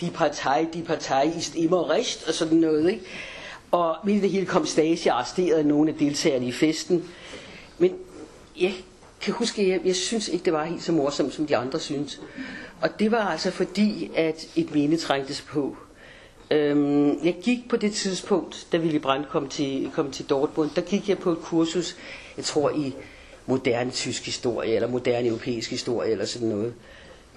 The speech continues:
Et aftenkursus, og der, der gik så også en masse andre unge mennesker, og langt de fleste af dem var en, var en samlet gruppe. Jeg kan ikke huske, om de kom fra en skole, eller hvad. De var en samlet gruppe, de kendte hinanden. Så var der mig, og så var der en ung mand. Så vi to holdt ligesom sammen, fordi alle de andre kendte hinanden.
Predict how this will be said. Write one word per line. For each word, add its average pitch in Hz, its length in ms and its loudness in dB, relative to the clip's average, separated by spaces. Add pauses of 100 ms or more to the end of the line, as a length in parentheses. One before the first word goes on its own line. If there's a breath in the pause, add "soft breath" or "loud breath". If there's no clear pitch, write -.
(180)
Et 151 160 4
aftenkursus, 151 920 -2
og 147 140 0
der, 180 140 4 (240)
der 202 60 0
gik 208 160 -4
så 190 100 4
også 165 180 0
en 156 60 0
masse 131 200 2
andre 226 240 2
unge 185 200 2
mennesker, 175 340 2
og - 160 -2 (420)
langt 196 320 0
de 214 80 -2
fleste 190 360 0
af 147 120 4
dem 170 120 -2
var 165 100 4
en, 147 160 -2
var 143 80 0
en 143 80 -2
samlet 165 380 2
gruppe. 135 340 -4
Jeg 147 60 -4
kan 147 100 -2
ikke 156 100 0
huske, 151 140 -4
om 147 40 -8
de - 60 -14
kom - 220 -4
fra 147 80 0
en 131 60 -2
skole, 131 320 -4
eller 131 140 4
hvad. 135 80 -2
De 196 60 0
var 196 60 6
en 185 60 0
samlet 180 340 0
gruppe, 127 220 -4
de - 40 -12
kendte 156 240 -2
hinanden. 143 440 0 (300 loud breath)
Så - 120 2
var 190 80 6
der 170 80 0
mig, 170 300 0 (300 loud breath)
og - 100 0
så 185 100 2
var 165 140 2
der 170 60 0
en 160 180 4
ung 143 200 0
mand. 113 200 0 (400 loud breath)
Så 185 120 2
vi 214 100 2
to 202 260 2
holdt 165 180 2
ligesom 160 240 -2
sammen, 156 400 2
fordi 151 340 -8
alle 143 180 2
de 131 60 0
andre 123 220 -4
kendte 120 240 -6
hinanden. 104 420 -4